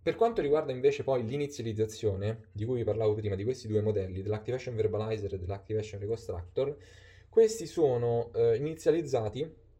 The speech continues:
facendo un fine tuning, un supervised fine tuning, su un, un task di summarization.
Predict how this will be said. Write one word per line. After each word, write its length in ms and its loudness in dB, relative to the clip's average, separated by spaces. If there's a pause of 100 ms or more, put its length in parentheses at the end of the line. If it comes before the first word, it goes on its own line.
(380)
facendo 400 0
un 120 2
fine 180 -4
tuning, 540 -4 (240)
un 100 -8
supervised 400 0
fine 140 -4
tuning, 460 -4 (360)
su 480 -4
un, 240 2
un 400 -2
task 500 -2
di 300 -2
summarization. 1000 -2